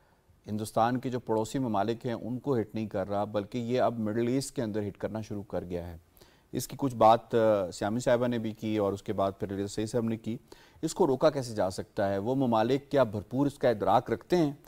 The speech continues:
कि जिस इंडिया के साथ हम ट्रेड टाइज बढ़ा रहे हैं, इकोनॉमिक टाइज बढ़ा रहे हैं, जिसके <clears throat> साथ हम आए दिन जिसकी वर्कफोर्स को यहाँ पे वेलकम करते हैं और तरजीह देते हैं, उन मुसलमानों के ऊपर, मुसलमान ममालिक के ऊपर जो कि दूसरे मु-, मुसलमान ममालिक हैं, जैसे बांग्लादेश हो गया, पाकिस्तान हो गया,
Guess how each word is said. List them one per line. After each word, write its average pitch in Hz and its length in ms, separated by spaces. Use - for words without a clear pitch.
कि 131 60
जिस 147 320
इंडिया 131 260
के 143 120
साथ 135 240
हम 131 200
ट्रेड 127 300
टाइज 127 240
बढ़ा 104 260
रहे 110 140
हैं, 107 280
इकोनॉमिक 131 480
टाइज 117 220
बढ़ा 104 300
रहे 110 160
हैं, 101 320
जिसके 107 280
<clears throat> - 0
साथ 113 440
हम 110 340
आए 123 180
दिन 123 260
जिसकी 110 260
वर्कफोर्स 120 520
को 127 120
यहाँ 110 160
पे 123 100
वेलकम 107 440
करते 127 340
हैं 123 160
और 123 200
तरजीह 156 300
देते 160 280
हैं, 95 200
उन 175 200
मुसलमानों 147 540
के 147 120
ऊपर, 127 440
मुसलमान 127 380
ममालिक 123 400
के 123 100
ऊपर 120 280
जो 113 140
कि 131 120
दूसरे 127 280
मु-, 104 240
मुसलमान 101 380
ममालिक 95 380
हैं, 110 60
जैसे 110 220
बांग्लादेश 107 560
हो 95 120
गया, 95 180
पाकिस्तान 104 500
हो 90 120
गया, 98 280